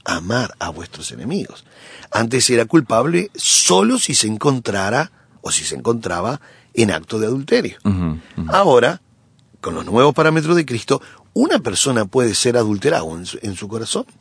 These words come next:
Speaker 2: Claro, le da una nueva dimensión más <clears throat> profunda todavía a lo que era la ley.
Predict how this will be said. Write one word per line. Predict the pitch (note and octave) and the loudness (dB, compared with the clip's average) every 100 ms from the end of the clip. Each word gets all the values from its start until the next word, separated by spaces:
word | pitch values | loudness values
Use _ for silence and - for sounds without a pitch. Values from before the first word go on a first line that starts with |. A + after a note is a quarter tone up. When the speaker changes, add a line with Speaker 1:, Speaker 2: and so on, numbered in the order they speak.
| _ - | _ -6
Speaker 2:
Claro, | G2+ D#2 D#2+ G2 | -2 0 4 6
le | G2 G#2 | 8 8
da | A2+ | 8
una | C#3 A#2+ | 8 8
nueva | A2 B2 C3+ | 8 8 8
dimensión | C3 A#2 G#2+ D3+ A#2 | 8 6 6 4 4
más | A2 A#2+ F3 D#3+ | 6 8 8 6
<clears throat> | A2+ | 6
profunda | C3+ A#2+ D3+ F3+ F3 C3 | 4 4 4 6 6 6
todavía | A2 G#2 A#2 C#3 E3 D3+ | 6 8 6 6 4 4
a | |
lo | G2+ | 4
que | F#2+ | 4
era | G#2 | 4
la | F2+ E2+ | 4 2
ley. | D2 | -2